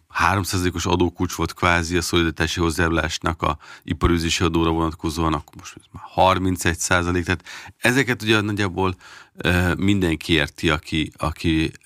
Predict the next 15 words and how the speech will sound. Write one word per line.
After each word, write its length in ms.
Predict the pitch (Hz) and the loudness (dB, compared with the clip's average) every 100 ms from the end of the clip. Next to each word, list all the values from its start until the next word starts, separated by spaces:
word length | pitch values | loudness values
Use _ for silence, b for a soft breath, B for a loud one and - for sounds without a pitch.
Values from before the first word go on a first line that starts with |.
| - | -8
egy, 320 | 90 85 90 _ _ | -4 -2 -4 _ _
legalább 300 | - 87 85 | 0 2 2
egy 60 | 85 | 2
minimális 580 | 92 95 90 78 76 | 2 2 2 0 -2
kis 240 | - 82 - B B B B | -4 -6 -6 B B B B
otthoni 320 | 82 - 80 | -4 0 -2
költségvetést 720 | - 78 - 73 73 - - | 0 -2 0 -2 -4 -6 -12
kezel. 400 | - 69 107 110 107 B B B B | -8 0 2 2 -2 B B B B
Ö, 280 | 92 95 95 | 2 4 4
és 360 | - 98 - - _ | 2 0 0 -2 _
az 180 | - 117 | 0 2
a 40 | 104 | 4
má-, 280 | 92 - | 4 2
az 120 | - 107 | 2 2
a 180 | 95 | 2